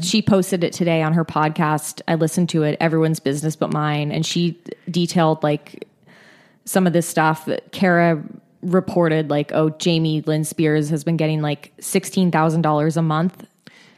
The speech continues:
Speaker 1: Jamie Lynn?
Speaker 2: Um, Jamie, Jamie
Speaker 1: Jamie,
Speaker 2: Spears.
Speaker 1: okay.
Speaker 2: Sorry, not,
Speaker 1: That's
Speaker 2: not
Speaker 1: okay.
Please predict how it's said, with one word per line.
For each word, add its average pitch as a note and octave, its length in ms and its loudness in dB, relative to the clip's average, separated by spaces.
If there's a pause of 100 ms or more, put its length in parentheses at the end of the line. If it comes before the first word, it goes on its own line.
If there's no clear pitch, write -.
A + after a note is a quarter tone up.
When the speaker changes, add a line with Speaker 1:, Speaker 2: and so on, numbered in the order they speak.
(280)
Speaker 1:
Jamie G3+ 360 2
Lynn? G#3 400 -2 (180)
Speaker 2:
Um, A#3+ 220 2
Jamie, A3+ 420 0
Jamie - 0 -
Speaker 1:
Jamie, F#3+ 380 2
Speaker 2:
Spears. F3 240 0
Speaker 1:
okay. D#3 80 -4
Speaker 2:
Sorry, E3 420 -2
not, F#3 220 0
Speaker 1:
That's G3+ 100 0
Speaker 2:
not A3 160 2
Speaker 1:
okay. A3 80 2